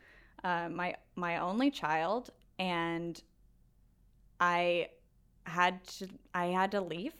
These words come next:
her, um, with my husband, with my mother, um, anybody that was able to come take care of her. We eventually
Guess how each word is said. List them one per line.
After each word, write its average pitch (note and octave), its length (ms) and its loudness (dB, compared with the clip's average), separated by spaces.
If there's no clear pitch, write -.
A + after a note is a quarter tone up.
her, - 320 -8
um, E3 380 -4
with F3+ 320 -2
my F3+ 180 -2
husband, F#3 540 -2
with F#3+ 160 -4
my E3 160 -2
mother, F3+ 720 0
um, E3 400 -2
anybody G3 400 4
that E3+ 100 0
was F3 160 0
able F3 220 0
to F3 80 0
come F3 280 -4
take F3 200 -6
care F3 180 0
of F3 80 0
her. E3 240 0
We E3+ 140 0
eventually E3+ 640 -2